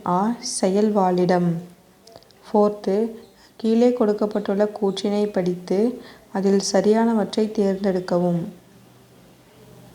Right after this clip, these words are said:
ஆன்சர் ஆப்ஷன் இ, ஒண்ணு மற்றும் ரெண்டு மட்டும். ஃபிஃப்த்து, கீழ்க்கண்ட எந்த தாவரத்தில் இதயத்தை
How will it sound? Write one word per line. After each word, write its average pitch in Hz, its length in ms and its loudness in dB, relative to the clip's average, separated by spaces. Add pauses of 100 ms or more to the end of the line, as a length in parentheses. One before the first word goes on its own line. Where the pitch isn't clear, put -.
(800)
ஆன்சர் 208 560 2 (180)
ஆப்ஷன் 202 600 -2
இ, 196 480 0 (340)
ஒண்ணு 208 340 4
மற்றும் 226 460 0
ரெண்டு 190 420 2
மட்டும். 180 640 0 (240)
ஃபிஃப்த்து, 196 580 -2 (480)
கீழ்க்கண்ட 240 580 4
எந்த 208 360 0
தாவரத்தில் 202 880 -2
இதயத்தை 214 960 0